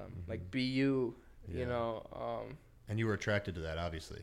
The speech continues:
Speaker 1: you know,
Speaker 2: yeah,
Speaker 1: something
Speaker 2: you
Speaker 1: that you
Speaker 2: know,
Speaker 1: wanted.
Speaker 2: that's, that, that's what I, that's what I needed to hear.
Speaker 1: Yeah.
Speaker 2: You know, like, I was, I was so much, I, I felt so boxed in, and, and it, and it was, like, kind of like,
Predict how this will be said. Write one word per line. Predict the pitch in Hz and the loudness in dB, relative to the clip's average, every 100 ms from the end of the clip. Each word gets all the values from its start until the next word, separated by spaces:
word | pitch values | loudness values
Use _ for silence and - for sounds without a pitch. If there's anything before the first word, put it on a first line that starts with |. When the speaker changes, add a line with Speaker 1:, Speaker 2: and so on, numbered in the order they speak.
| 90 | -8
Speaker 1:
you | |
know, | 82 | -4
Speaker 2:
yeah, | 113 151 160 | 4 8 8
Speaker 1:
something | 131 131 | 8 4
Speaker 2:
you | |
Speaker 1:
that | 123 | 4
you | |
Speaker 2:
know, | 127 117 | 4 4
Speaker 1:
wanted. | 87 135 | 4 4
Speaker 2:
that's, | 135 - | 4 2
that, | 113 139 135 | 2 4 6
that's | 156 156 | 2 4
what | 147 | 4
I, | 117 | 4
that's | - 131 - | 2 0 4
what | 151 | 4
I | 113 | 4
needed | 120 156 160 - | 4 4 4 4
to | 127 | 0
hear. | 131 107 - | 0 0 -2
Speaker 1:
Yeah. | - - - | -6 -6 -4
Speaker 2:
You | 123 | 0
know, | 131 131 | 4 6
like, | 127 117 | 6 6
I | 135 | 6
was, | 139 139 | 4 2
I | |
was | 139 139 | 2 2
so | - 151 151 | 0 4 4
much, | 147 147 143 - | 6 4 2 0
I, | - 92 135 | 0 2 2
I | 135 | 0
felt | - 143 135 | 4 4 4
so | - 139 135 135 127 - - - - - - | 0 4 6 6 2 -2 -14 -20 -20 -20 -2
boxed | 123 123 - | 2 2 0
in, | 117 151 143 | 0 2 4
and, | 127 120 | 2 0
and | 117 117 | -2 -4
it, | 110 110 | -4 -6
and | 120 117 | -6 -4
it | 117 | 2
was, | 127 123 | 2 4
like, | 123 | 0
kind | - 139 131 | 0 0 0
of | 120 | 0
like, | 110 | -2